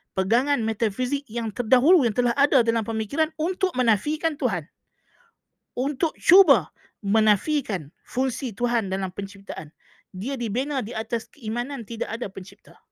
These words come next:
Daripada awal lagi. Kalaulah tidak kerana dia tidak beriman, kalaulah tidak kerana dia tidak yakin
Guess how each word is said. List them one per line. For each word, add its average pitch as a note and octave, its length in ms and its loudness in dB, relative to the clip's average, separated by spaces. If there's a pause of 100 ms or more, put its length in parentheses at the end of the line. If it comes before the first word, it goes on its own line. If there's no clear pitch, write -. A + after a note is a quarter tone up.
(520)
Daripada F#3 480 -4
awal C4+ 240 -2
lagi. D3+ 240 -12 (640)
Kalaulah A#3 560 -4
tidak A#3 320 -6
kerana G#3 400 -4
dia G#3+ 180 -4
tidak G3 300 -10
beriman, G3 560 -6
kalaulah G#3 320 -2
tidak A3+ 320 -4
kerana A3+ 320 -2
dia A#3+ 340 -2
tidak A3+ 320 -4
yakin G#3 480 -2